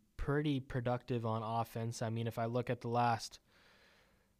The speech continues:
last three games for Southern Missouri, twice they put up thirty-five points. The other game was twenty-eight.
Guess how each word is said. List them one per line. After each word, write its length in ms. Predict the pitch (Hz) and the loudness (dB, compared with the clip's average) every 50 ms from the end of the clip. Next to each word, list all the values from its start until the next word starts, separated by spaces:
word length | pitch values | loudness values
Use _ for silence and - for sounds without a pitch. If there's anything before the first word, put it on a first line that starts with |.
| _ _ _ | _ _ _
last 360 | - 139 131 135 131 - - | 6 8 8 8 6 4 0
three 220 | - 143 143 135 131 | 2 4 4 4 6
games 300 | 127 131 131 131 123 - | 4 4 4 2 2 0
for 100 | - 117 | -2 -2
Southern 400 | - - 139 123 120 127 123 117 | 0 2 4 4 4 4 2 2
Missouri, 400 | 117 113 113 120 117 120 117 110 | 2 2 2 2 4 4 2 2
twice 320 | - - - 123 120 113 | 2 2 4 4 4 2
they 140 | - 127 117 | 2 -2 0
put 160 | - 131 120 | 2 2 2
up 120 | 123 110 - | 2 0 0
thirty-five 680 | - 127 120 117 117 110 - - 127 117 117 117 110 - | 0 2 2 2 2 -2 0 2 2 4 4 2 0 -2
points. 500 | - 131 120 117 117 113 110 - - - - - - 139 - - _ _ _ - | -2 0 2 2 2 0 -2 -4 -6 -10 -12 -12 -12 -14 -14 -16 _ _ _ -2
The 100 | - 120 | 0 2
other 120 | 117 117 | 2 2
game 200 | 113 117 117 117 | 2 2 2 0
was 100 | 113 101 | 0 -2
twenty-eight. 800 | - - - 123 117 117 113 110 110 110 110 110 110 117 - - | -2 -2 0 0 2 2 2 2 2 2 2 2 0 -2 -4 -8